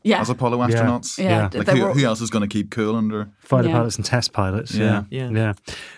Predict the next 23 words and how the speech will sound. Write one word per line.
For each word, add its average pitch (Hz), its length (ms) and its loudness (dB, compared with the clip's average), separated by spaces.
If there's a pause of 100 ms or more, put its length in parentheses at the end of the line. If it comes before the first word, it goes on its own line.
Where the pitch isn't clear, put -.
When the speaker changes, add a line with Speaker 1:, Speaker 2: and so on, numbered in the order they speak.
Speaker 3:
And, 139 200 4
and 139 180 0
back 143 220 2
up 135 160 0 (100)
on 139 160 4
the 127 60 4
moon, 123 340 4
they, 110 280 2
um, 110 440 -2
you - 100 2
know, 107 140 4
when 113 140 2
they 110 100 0
got 107 160 0
out, 110 420 -2
um, 101 200 -2
when 104 80 -2
they 104 160 0
did 107 260 -2
peel 110 240 0
back 110 320 -4
the, 104 260 0
uh, 101 140 -2